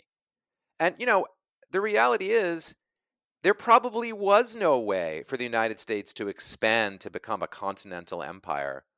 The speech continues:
without a compromise between North and South over slavery. There's probably no other way to do it. But without that compromise, we would have probably broken up into a handful of smaller countries,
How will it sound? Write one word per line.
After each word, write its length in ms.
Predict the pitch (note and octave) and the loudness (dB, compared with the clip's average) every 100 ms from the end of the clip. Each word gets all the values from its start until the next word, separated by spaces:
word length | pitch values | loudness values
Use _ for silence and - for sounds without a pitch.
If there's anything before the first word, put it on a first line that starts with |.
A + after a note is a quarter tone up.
| _ _ _ _ | _ _ _ _
without 300 | A#2 A2 G#2+ | 2 6 6
a 40 | G#2 | 4
compromise 580 | G#2+ F#2+ F#2+ F2 D#2+ | -2 -4 -2 -2 -4
between 260 | E2 - E2+ | -8 -16 -12
North 240 | E2+ D#2 | -10 -10
and 100 | D#2 | -12
South 320 | - E2 D2+ D2 | -6 -6 -6 -10
over 200 | C#2+ C#2+ | -14 -12
slavery. 560 | - D2 - - G1+ _ _ _ _ _ - | -10 -10 -12 -20 _ _ _ _ _ _ -12
There's 160 | D#3+ | -12
probably 260 | - C4 C4 | -4 -2 0
no 80 | A3+ | -2
other 140 | G#3+ | 0
way 80 | G3+ | 0
to 80 | G3 | -2
do 180 | A3+ C3 | 0 0
it. 60 | |
But 140 | A#2+ - - | -2 -12 -8
without 360 | D3 F3 G#3+ A3 | 2 4 4 2
that 160 | G3 | 0
compromise, 560 | G3+ G3 E3+ D3+ D3+ - _ _ | -2 -4 -2 0 0 -4 _ _
we 80 | C#3 | -2
would 140 | C3+ G#3 | 0 0
have 100 | G#3+ | 4
probably 240 | F3+ D3+ | 2 2
broken 400 | G#2+ G2+ A#2 C3 | -2 -2 -2 0
up 240 | B2 B2+ - | 0 0 -4
into 460 | G#2+ - G#2 F#2+ _ _ | -14 -10 -8 -10 _ _
a 80 | G2+ | -4
handful 320 | A#2+ B2+ C#3 | -4 0 -2
of 80 | A#2+ | -2
smaller 320 | - G#2 A2 | -2 -2 -2
countries, 560 | - D#2+ - G2+ D#2 | -4 -12 -12 -12 -14